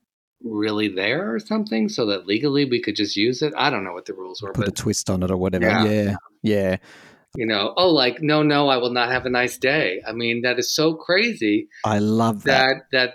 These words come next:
Speaker 1: that is something we wrote. And I literally have a T-shirt. I,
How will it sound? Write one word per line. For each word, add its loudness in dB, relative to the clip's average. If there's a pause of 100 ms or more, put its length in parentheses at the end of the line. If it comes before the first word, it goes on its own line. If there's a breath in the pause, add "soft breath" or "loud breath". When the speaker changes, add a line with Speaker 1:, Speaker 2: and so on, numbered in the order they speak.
Speaker 1:
that 2 (160)
is -2
something 0
we 2
wrote. 0
And 0
I -2 (100)
literally 0
have 0
a -4
T-shirt. 0
I, 2